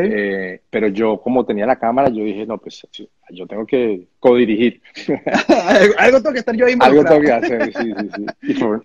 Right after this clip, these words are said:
Speaker 1: fue, el video fue una mierda, fue horroroso, pero fue una,
Speaker 2: <laughs>
Speaker 1: pero la pasamos tan bien, la pasamos
Speaker 2: Claro.
Speaker 1: tan bien, tan bien, tan bien, y yo dije, "Ojalá algún día alguien me pague por hacer esto", ¿no? O sea, ese, ese, ese, ese, ese, fue ese feeling.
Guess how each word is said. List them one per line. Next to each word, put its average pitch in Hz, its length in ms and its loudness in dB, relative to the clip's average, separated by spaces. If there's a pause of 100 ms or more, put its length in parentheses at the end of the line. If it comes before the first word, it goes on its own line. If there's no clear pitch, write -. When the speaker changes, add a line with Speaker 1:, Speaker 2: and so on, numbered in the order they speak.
(140)
Speaker 1:
fue, 127 180 6
el 120 100 0
video 104 220 -2
fue 131 100 -2
una 156 120 2
mierda, 147 360 2
fue 110 160 -10
horroroso, 135 460 4
pero 156 240 4
fue 123 80 0
una, 127 160 4
Speaker 2:
<laughs> 165 140 4
Speaker 1:
pero 123 160 2
la 120 120 4
pasamos 123 440 0
tan 156 200 4
bien, 131 440 0
la 277 100 -4
pasamos 262 320 -10
Speaker 2:
Claro. 180 120 -2
Speaker 1:
tan 127 200 -2
bien, 123 320 -4
tan 147 220 -6
bien, 143 180 -4
tan 143 180 -8
bien, 147 220 -16
y - 60 -20
yo 101 80 -20
dije, 104 160 -20
"Ojalá 90 360 -12 (120)
algún 131 340 -8
día 135 340 -2 (140)
alguien 127 380 -6
me 127 100 -8
pague 98 280 -8
por 120 180 -8
hacer 104 240 -8
esto", 151 260 -6
¿no? 107 200 -16
O 127 40 -16
sea, 90 380 -14 (500)
ese, 101 260 -8
ese, 104 220 -14
ese, 107 240 -12
ese, 104 240 -12
ese, - 220 -8 (200)
fue 131 220 0
ese 131 200 -4
feeling. 135 340 -2